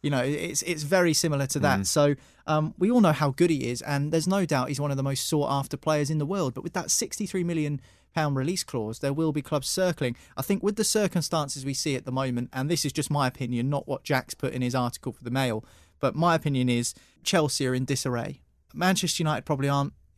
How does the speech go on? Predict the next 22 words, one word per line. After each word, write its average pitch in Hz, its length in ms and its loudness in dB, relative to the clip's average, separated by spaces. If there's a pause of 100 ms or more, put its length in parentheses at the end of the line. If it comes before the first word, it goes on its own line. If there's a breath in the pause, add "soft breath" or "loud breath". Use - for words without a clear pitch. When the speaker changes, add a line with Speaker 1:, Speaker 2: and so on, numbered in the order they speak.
(220)
Speaker 1:
gonna 139 160 0
finish 135 260 -2
in 135 100 -2
the 127 40 -2
Champions 139 400 -2
League 139 180 -2
as 139 160 -4
things 127 220 -4
stand, 123 320 -4
so 135 300 -6
will 139 140 -2
he 135 120 0
go 131 220 2
there? 120 340 -4
Barcelona, 147 720 2
again, 139 320 -2
similarly 131 440 0
financial 131 540 -2
problems, 120 520 -4 (120)
uh, 123 120 -8 (120)
supposedly 123 680 -4
there. 127 340 0